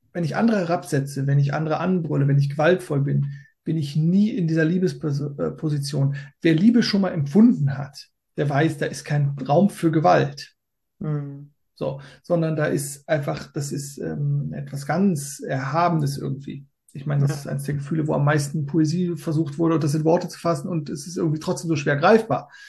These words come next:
Speaker 2: Mhm.
Speaker 1: Aber wenn ich diese zwei Handlungsstränge nehme, ähm,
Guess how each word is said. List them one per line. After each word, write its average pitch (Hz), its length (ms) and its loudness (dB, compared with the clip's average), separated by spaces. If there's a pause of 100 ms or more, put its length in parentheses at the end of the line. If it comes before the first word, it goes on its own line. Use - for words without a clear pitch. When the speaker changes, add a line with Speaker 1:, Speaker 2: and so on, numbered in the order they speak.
(100)
Speaker 2:
Mhm. 151 340 -6
Speaker 1:
Aber 156 180 -2
wenn 175 100 -2
ich 143 100 0
diese - 220 0
zwei 175 180 -2
Handlungsstränge 156 680 0
nehme, 151 380 -2 (480)
ähm, 147 600 -2